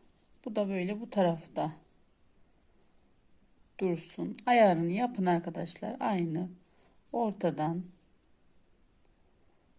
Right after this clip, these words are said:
bu şekilde tutturun ve sağlam bir şekilde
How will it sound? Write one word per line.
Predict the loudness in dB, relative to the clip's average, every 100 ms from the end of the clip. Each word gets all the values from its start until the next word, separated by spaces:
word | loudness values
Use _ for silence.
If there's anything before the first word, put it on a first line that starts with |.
| _ -14
bu |
şekilde | -8 -6 -6 -8 -8 -8 -12 -12 -14 -14 -20 _ -20 _ _ _ _ _ _ _ _ -14
tutturun | -8 -8 -4 -2 0 0 -2 -12 -20 -20 _ _ _ _ _ _ -12
ve | -4 0 0 -2 -12 -20 -18
sağlam | -8 -2 0 0 -2
bir | -4
şekilde | -6 -8 -8 -6 -4 -6